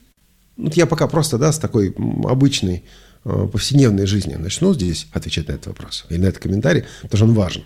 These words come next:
А если вы когда-то писали стихи, то вы, э, знаете, что когда грустно, стихи пишутся. Да, они будут грустные стихи. Вот, э, но они пишутся.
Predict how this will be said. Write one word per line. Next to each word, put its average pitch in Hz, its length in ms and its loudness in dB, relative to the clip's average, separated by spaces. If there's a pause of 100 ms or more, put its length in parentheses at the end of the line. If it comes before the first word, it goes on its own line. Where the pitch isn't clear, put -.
(720)
А 107 240 0
если 113 440 2
вы 156 100 2
когда-то 151 260 2
писали 131 400 2
стихи, - 400 0
то 139 200 0
вы, 190 420 4 (180)
э, 120 140 4
знаете, 196 440 2
что 139 800 2 (600)
когда 147 240 4
грустно, 151 420 2
стихи 147 320 0
пишутся. - 480 -4 (1080)
Да, 113 200 4
они 82 140 -2
будут 78 220 -6
грустные 98 420 0
стихи. - 380 -16 (1040)
Вот, 120 640 2
э, 95 220 0 (220)
но 113 140 4
они 135 200 4
пишутся. - 440 -4